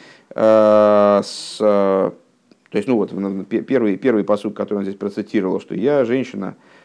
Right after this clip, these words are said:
э, к шас руах, что я такая, с-, значит, строгих правил, женщина строгих правил, никогда не пьет, ну, по простому смыслу.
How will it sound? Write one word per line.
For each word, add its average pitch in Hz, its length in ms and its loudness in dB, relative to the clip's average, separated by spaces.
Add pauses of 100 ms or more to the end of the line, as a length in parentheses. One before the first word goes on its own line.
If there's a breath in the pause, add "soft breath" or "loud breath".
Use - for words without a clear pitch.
(120 soft breath)
э, 101 320 -2
к 95 80 -16
шас - 320 -2
руах, 101 380 -6
что - 180 -12
я 98 160 -8
такая, - 400 -10
с-, - 380 -20
значит, - 200 -18 (280)
строгих 107 320 -4
правил, 120 400 0
женщина 107 320 -10
строгих 107 340 -6
правил, 165 220 -4
никогда 120 320 -2
не 123 100 -2
пьет, 101 220 -6
ну, 156 100 -8
по - 140 -14
простому 110 400 -4
смыслу. 90 340 -12